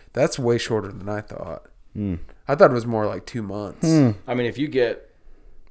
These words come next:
Speaker 3: yeah, if you get difference in environmental cues,
Speaker 1: Like
Speaker 3: in the middle of that
Speaker 1: flooding and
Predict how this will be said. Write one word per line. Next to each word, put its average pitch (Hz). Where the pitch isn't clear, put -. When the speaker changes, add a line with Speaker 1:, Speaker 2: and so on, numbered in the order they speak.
Speaker 3:
yeah, 120
if 117
you 156
get 156
difference 127
in 104
environmental 113
cues, 127
Speaker 1:
Like 117
Speaker 3:
in 120
the 120
middle 127
of 131
that 131
Speaker 1:
flooding 135
and 131